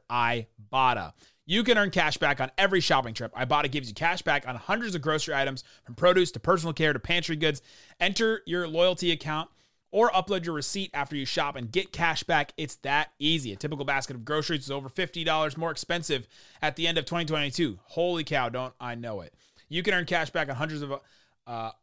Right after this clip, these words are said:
online brands and retailers when you start with Ibotta, including Lowe's, Macy's, Sephora, Best Buy, and more. Right now, Ibotta is offering our listeners five dollars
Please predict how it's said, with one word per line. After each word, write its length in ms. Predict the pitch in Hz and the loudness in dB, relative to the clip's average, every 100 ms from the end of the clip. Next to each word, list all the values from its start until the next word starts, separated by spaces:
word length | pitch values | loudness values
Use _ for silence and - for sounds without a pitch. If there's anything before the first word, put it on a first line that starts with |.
| - | 0
online 360 | 175 196 185 165 | 2 2 0 2
brands 300 | 170 165 135 | 0 0 -4
and 100 | 127 | -8
retailers 440 | 160 170 156 139 | -6 -4 -4 -6
when 80 | 135 | -8
you 80 | 123 | -6
start 360 | - 156 151 | -2 0 0
with 120 | 147 | -4
Ibotta, 380 | 135 131 143 147 | -4 -2 0 0
including 420 | 113 139 135 117 127 | -2 -6 -8 -4 0
Lowe's, 340 | 156 202 202 | 4 2 0
Macy's, 400 | 139 151 202 180 | -4 -4 -4 -6
Sephora, 440 | 139 - 147 170 | -8 -6 -2 -2
Best 320 | 139 160 175 - | 0 -2 -2 0
Buy, 160 | 165 | 0
and 120 | 151 | 0
more. 220 | 143 175 131 | 0 0 2
Right 160 | 165 | 2
now, 200 | 170 156 | 2 -2
Ibotta 400 | 139 143 170 175 | 0 2 2 2
is 100 | 156 | 2
offering 300 | 165 151 147 | 0 0 -4
our 200 | 151 202 | 4 4
listeners 320 | 202 - 107 - | 4 0 -6 -6
five 340 | - 196 226 | 2 4 4
dollars 400 | 165 95 85 | 4 2 -6